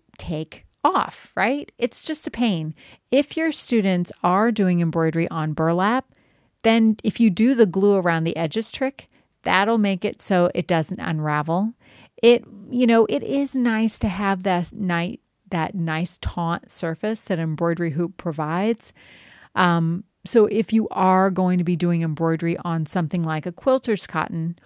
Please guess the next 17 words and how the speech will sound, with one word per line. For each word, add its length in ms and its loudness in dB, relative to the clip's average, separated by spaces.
or 200 2
a 40 4
muslin, 680 0
then 300 2
yes, 500 0
an 160 -6
embroidery 460 -2
hoop 220 -4
is 180 -4
nice 300 -4
to 100 -8
have. 480 -10
But, 640 2
duh, 380 2
<laughs> 220 -8
I've 320 6
just 640 -2